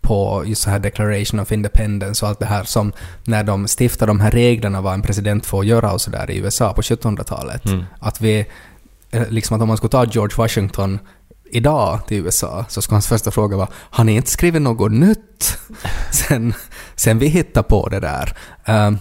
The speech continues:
Speaker 1: och, eh, och sen hade han en point i det, liksom att, att man ska inte komma ihåg hur kort tid det är. Och, och han använde som exempel då att om vi säger idag att människor lever tills man är hundra-ish,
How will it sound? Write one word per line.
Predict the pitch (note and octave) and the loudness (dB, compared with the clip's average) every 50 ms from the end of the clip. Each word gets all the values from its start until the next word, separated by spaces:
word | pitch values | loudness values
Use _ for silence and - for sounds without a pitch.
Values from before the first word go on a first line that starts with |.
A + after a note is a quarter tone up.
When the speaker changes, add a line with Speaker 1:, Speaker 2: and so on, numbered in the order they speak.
| - - _ _ _ _ _ _ _ _ - - - - | -4 -12 _ _ _ _ _ _ _ _ -16 -14 -6 0
Speaker 1:
och, | A#2 A2+ A2 G#2+ - _ - - | 0 2 2 0 -2 _ -2 0
eh, | A2 G#2+ A2 A2 | 2 2 2 0
och | - - A#2+ A#2 A#2+ A2 | 0 2 4 4 4 4
sen | A2 - A#2 A#2 | 2 2 2 4
hade | B2 A#2+ A#2 | 4 4 2
han | A#2 | 2
en | A2+ A2 | 2 4
point | - B2+ C3+ C#3 C3 - | 4 2 2 2 0 0
i | G#2+ | -2
det, | G#2 | -2
liksom | G#2 G2+ G#2 - G#2+ | -2 -4 -4 -2 -4
att, | G2+ - - - - - - - - | -4 -4 -6 -12 -18 -20 -20 -20 -12
att | - A#2 A2+ - | -6 -6 -2 0
man | A2+ A2 | 0 0
ska | - - | 2 0
inte | A2+ - | 0 0
komma | - B2 A#2+ A#2 A2 | 2 2 4 4 4
ihåg | G#2 G#2+ D3+ D#3+ C3 A#2 - | 4 4 2 2 2 0 0
hur | - G#2 | -4 -4
kort | - - A2 G2+ - _ - | 0 0 0 0 -2 _ -2
tid | G#2+ G#2+ G#2+ | -2 -2 -2
det | G#2+ A2 | -4 -4
är. | - C3 C#3+ C#3+ C3+ - - _ | -2 0 0 0 -2 -4 -10 _
Och, | - A2 G#2+ G#2 F#2+ - - | -4 -2 -2 -2 -2 -4 -6
och | A2 | -6
han | - - B2 A#2+ A#2 A2+ F#2+ - | -2 0 2 2 2 0 -2 -2
använde | - B2 A#2+ B2+ B2 A2+ A2+ | -2 0 2 2 2 2 2
som | A2+ A2 | 2 0
exempel | A#2+ - C#3 C3 C3 - G#2+ | 2 2 0 0 2 2 2
då | G#2 G2 | 2 2
att | G#2 A2 | 0 0
om | A2+ A2 | 0 0
vi | A2 A2 | 0 0
säger | - - B2+ C3 C3 A#2 | 0 0 0 2 2 0
idag | A2 A2 G2+ | 0 0 0
att | G#2 - | 0 2
människor | A#2+ A#2+ A#2 - - | 2 2 2 2 0
lever | A2+ A2+ A2+ G#2+ G#2+ | 0 0 0 0 -2
tills | A#2+ A2+ - | -4 -4 -4
man | A2+ G#2 | -4 -2
är | A2 | 2
hundra-ish, | A2 C#3+ C#3+ C#3 C3 B2 B2 B2 - - - - - - - - B2+ - - - - - - | 2 2 2 0 -2 -4 -4 -8 -8 -12 -16 -20 -20 -16 -8 -6 -6 -6 -6 -6 -10 -10 -12